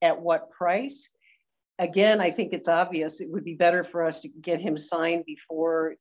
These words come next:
there's a big bump in the salary cap. And maybe you could use some of his rather inconsistent statistics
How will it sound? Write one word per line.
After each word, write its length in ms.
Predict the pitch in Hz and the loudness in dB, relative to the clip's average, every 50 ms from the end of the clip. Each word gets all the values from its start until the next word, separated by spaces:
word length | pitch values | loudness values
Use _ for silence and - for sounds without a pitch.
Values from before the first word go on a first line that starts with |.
| _ - | _ -6
there's 200 | 156 156 156 160 | -6 -6 -4 -6
a 60 | 160 | -6
big 240 | - 165 156 151 - | -4 -4 -6 -4 -2
bump 280 | - 156 160 160 - 165 | -2 0 0 0 -2 -4
in 80 | 147 | -6
the 80 | 147 147 | -6 -8
salary 460 | - - 160 156 160 170 170 156 151 - | -2 0 2 2 2 2 0 -4 -6 -8
cap. 320 | - 147 147 143 143 147 - _ _ _ _ _ _ _ _ _ _ - 165 | -8 -8 -6 -6 -6 -8 -8 _ _ _ _ _ _ _ _ _ _ -6 -4
And 200 | 165 160 160 160 | -4 -2 0 0
maybe 760 | 165 170 190 226 233 208 190 190 160 151 151 147 156 - - - | 2 2 2 2 2 0 0 0 0 0 0 -2 -4 -6 -8 -12
you 140 | 180 180 | -14 -14
could 240 | - - 190 156 147 | -12 -10 -12 -12 -10
use 340 | 156 175 190 196 196 190 - | -8 -6 -4 -4 -4 -6 -6
some 200 | - 175 156 165 | -4 -2 -2 -2
of 100 | 160 151 | -2 -4
his 300 | - 175 160 156 156 151 | -4 -6 -6 -6 -6 -4
rather 360 | 151 170 165 160 165 165 147 | 0 0 0 2 0 -2 -2
inconsistent 840 | 160 170 196 190 - 170 156 - - 185 175 - - - 151 143 - | -2 -4 -4 -4 -6 -8 -8 -8 -10 -12 -12 -12 -8 -8 -8 -8 -8
statistics 1000 | - - - - 156 151 - - 190 196 190 - - 165 151 - - - - - | -12 -16 -12 -12 -12 -12 -10 -8 -8 -8 -8 -10 -8 -8 -8 -8 -10 -16 -18 -20